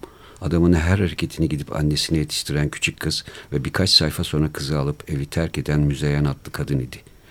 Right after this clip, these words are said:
Bana sorulmamıştı ama kadın evi terk edişine hak vermiştim. Adam rüzgarı kendinden menkul,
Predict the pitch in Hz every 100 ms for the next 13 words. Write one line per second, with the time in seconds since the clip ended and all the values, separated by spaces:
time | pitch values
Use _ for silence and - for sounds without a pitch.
0 | - - - 80 92 - 92 95 92 71
1 | - - 76 98 92 - - 76 90 64
2 | 80 78 82 87 - 73 - 82 67 -
3 | 73 71 67 - - - - - - 71
4 | 76 76 - - 76 71 - 73 - 76
5 | 71 71 76 73 65 -